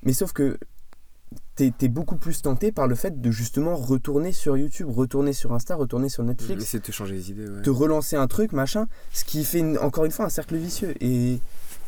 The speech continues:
Speaker 1: et c'est vrai qu'à la fin de la journée, tu te dis, « Qu'est-ce que j'ai foutu ? Rien. J'ai juste, je suis resté dans mon lit, j'ai regardé des vidéos de merde et, et j'ai stressé tout le temps. »
Speaker 2: Et ça t'arrive de t'en vouloir quand tu fais de la
Speaker 1: Totalement.
Speaker 2: D R A comme ça ?
Speaker 1: Ouais.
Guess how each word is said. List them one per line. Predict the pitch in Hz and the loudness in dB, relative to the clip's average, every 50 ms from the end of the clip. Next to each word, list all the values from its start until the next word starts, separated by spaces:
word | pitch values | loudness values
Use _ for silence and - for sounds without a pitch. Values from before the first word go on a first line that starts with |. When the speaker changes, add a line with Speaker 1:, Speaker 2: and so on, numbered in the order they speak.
| - | -4
Speaker 1:
et | 117 | -4
c'est | 120 - 135 | -2 0 0
vrai | 123 160 185 | 2 2 2
qu'à | - - 139 131 117 - - | 2 2 2 2 2 2 4
la | 120 120 117 | 2 2 2
fin | - 135 127 | 0 0 2
de | |
la | 120 120 117 | 2 2 2
journée, | 110 113 120 151 202 | 2 2 0 0 0
tu | - - 123 | -2 -4 -4
te | 113 | -4
dis, « | 120 156 180 - | -4 -4 -6 -2
Qu'est-ce | - 139 131 - | -2 -2 -2 0
que | - 123 | -2 -2
j'ai | 113 117 113 | -2 -2 -2
foutu ? | - - - - - - 381 - - - - - - - - | -4 -4 -6 -6 -8 -8 -10 -14 -14 -12 -12 -12 -10 -8 -6
Rien. | 110 117 113 113 135 302 - - - - - - - - - - | -2 0 0 0 0 -2 -6 -8 -10 -10 -12 -10 -12 -12 -12 -8
J'ai | - 123 120 | -4 0 0
juste, | 113 147 170 175 - | 0 0 -2 -4 -8
je | - - | -8 -6
suis | - 123 | -2 -2
resté | 120 123 120 135 | 0 0 0 0
dans | 147 | 0
mon | 131 120 | 2 2
lit, | 113 135 190 | 0 0 0
j'ai | - 147 | -2 -2
regardé | 135 120 113 110 117 110 | 0 0 0 0 0 -2
des | 107 107 | -4 -4
vidéos | 104 - 101 110 107 | -6 -4 -4 -2 -2
de | 104 | -2
merde | 104 110 123 - 262 254 - - - - - - | 0 -2 -2 -2 -2 -4 -6 -8 -8 -6 -4 -2
et, | - 120 120 117 117 117 113 113 113 - - | 0 2 2 2 2 2 2 0 0 -2 -2
et | 113 | -4
j'ai | 107 113 | -2 -4
stressé | 113 - - - 127 - - 113 | -4 -4 -2 -2 -2 0 -2 -2
tout | 123 - 147 | -4 -4 -6
le | 151 | -6
temps. » | 135 - 110 123 - - - - - - - - - - - - - - - - | -4 -4 -4 -4 -4 -8 -10 -12 -12 -14 -12 -12 -12 -12 -14 -16 -18 -20 -14 -10
Speaker 2:
Et | - 104 | -8 -4
ça | - 110 98 | -4 -4 -2
t'arrive | 110 117 131 | -2 -4 -4
de | 127 123 | -4 -4
t'en | 110 107 107 | -4 -4 -6
vouloir | 107 98 101 104 113 120 123 - - - - | -6 -6 -4 -4 -4 -4 -4 -6 -8 -12 -14
quand | - 101 | -14 -14
tu | - - | -14 -14
fais | - - 110 | -12 -10 -8
de | 101 | -6
la | 101 104 | -2 -2
Speaker 1:
Totalement. | 143 139 107 143 135 127 120 110 | 0 2 2 2 2 2 -2 -4
Speaker 2:
D | 117 | -6
R | |
A | |
comme | 117 110 | -8 -12
ça ? | 113 - - - - - - - - - - - - - | -12 -12 -12 -12 -12 -12 -10 -6 -6 -4 -4 -4 -2 0
Speaker 1:
Ouais. | - 120 120 120 | 2 2 2 2